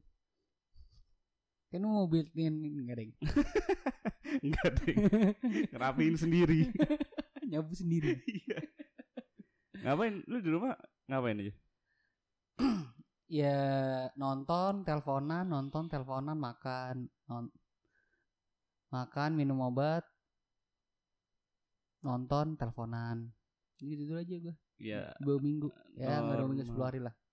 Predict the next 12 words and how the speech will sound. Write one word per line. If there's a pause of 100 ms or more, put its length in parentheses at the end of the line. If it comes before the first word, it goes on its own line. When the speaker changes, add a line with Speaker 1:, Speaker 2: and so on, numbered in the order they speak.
Speaker 2:
Sepuluh
hari? (840)
Hampir
dua
minggu.
Oh,
berarti (240)
gitu-gitu
aja
gitu
ya?
Speaker 1:
Mm.